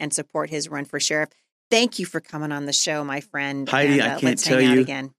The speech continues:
Speaker 2: how much it is a pleasure is to be on this, to see, to be with your audience. I can't tell you how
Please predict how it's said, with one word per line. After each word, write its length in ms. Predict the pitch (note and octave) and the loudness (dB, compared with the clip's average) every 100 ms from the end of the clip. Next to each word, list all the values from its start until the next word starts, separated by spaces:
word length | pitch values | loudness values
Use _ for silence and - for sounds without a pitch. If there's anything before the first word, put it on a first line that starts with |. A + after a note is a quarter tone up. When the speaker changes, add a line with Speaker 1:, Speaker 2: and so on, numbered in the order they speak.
| _ | _
Speaker 2:
how 80 | A#2+ | 2
much 220 | B2 B2 | 4 4
it 80 | A#2+ | 0
is 60 | G2 | 0
a 40 | |
pleasure 480 | E2+ - A#2 A2+ A#2 | -4 0 0 2 4
is 220 | A2 A2+ | 4 2
to 120 | - E2 | 0 0
be 180 | A2+ A2+ | 4 4
on 140 | A2 | 4
this, 240 | G#2+ A2+ - _ - | 2 0 -4 _ -4
to 120 | G2 | -2
see, 280 | - C3+ C3 | 2 4 2
to 120 | - | 2
be 160 | G2 A#2 | 2 4
with 180 | A2 - | 4 2
your 120 | G#2+ | 2
audience. 420 | G2+ A#2 A#2 A2+ | 4 2 2 0
I 80 | G2+ | -4
can't 260 | - A2 - | -2 -2 0
tell 160 | A#2+ | 0
you 140 | A#2 G#2+ | 2 2
how 200 | G#2+ | 2